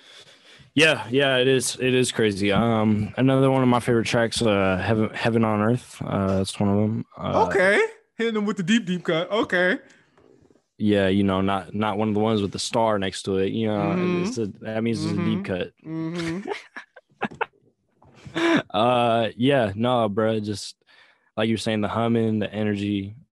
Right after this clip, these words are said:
Speaker 1: um, is, it's all, it all came together on this album, and, uh, you know, not,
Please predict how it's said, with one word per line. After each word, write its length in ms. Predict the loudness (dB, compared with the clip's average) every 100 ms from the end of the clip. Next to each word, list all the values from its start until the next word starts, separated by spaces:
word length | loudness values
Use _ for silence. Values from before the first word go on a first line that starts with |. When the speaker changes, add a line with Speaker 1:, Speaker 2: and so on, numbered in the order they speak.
| _ -12
Speaker 1:
um, 540 | -10 -8 -10 -14 -18 _ -14
is, 560 | -10 -10 -12 -16 -18 -12
it's 220 | -10 -4
all, 240 | -4 -2
it 240 | -4 -4 -2
all 160 | -2
came 260 | -2 -4 -4
together 400 | -4 -4 -6 -8
on 80 | -10
this 160 | -12
album, 340 | -14 -14 -14 -16
and, 260 | -14 -14
uh, 160 | -14 -16 -20 _ _ -10
you 180 | -6 -4
know, 300 | -6 -8 -10
not, 340 | -4 -2 -2